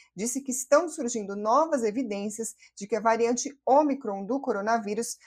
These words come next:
afeta o trato respiratório superior, ou seja, ela causa sintomas mais leves dos que a, do que as variantes anteriores. Essas notícias, como eu disse, geraram um bom humor generalizado lá fora.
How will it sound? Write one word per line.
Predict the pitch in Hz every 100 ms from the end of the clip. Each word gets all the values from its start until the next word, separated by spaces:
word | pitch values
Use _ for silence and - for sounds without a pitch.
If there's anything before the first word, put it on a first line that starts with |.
| _
afeta | - - 226 233
o | 226
trato | - 220 262 269
respiratório | 240 - 196 190 160 165
superior, | - - 302 339 247 254
ou | 226 262
seja, | - 196 214 240 240 _ _
ela | 190
causa | 196 220 220
sintomas | 214 226 226 214 220
mais | 240 294 320 277
leves | 240 262 277 262
dos | 233 247
que | -
a, | 240 240
do | 202
que | 220 254
as | 233
variantes | 220 220 220 220 202
anteriores. | 226 247 247 262 240 190 160 - - _ _
Essas | 180 277 294
notícias, | 269 214 233 254 320 - _ -
como | 208
eu | 214
disse, | 185 240 262
geraram | 226 208 240
um | 277
bom | 208 208
humor | 311 247 226 240
generalizado | 208 214 262 233 220 170 185 196
lá | 190 202
fora. | - 170 185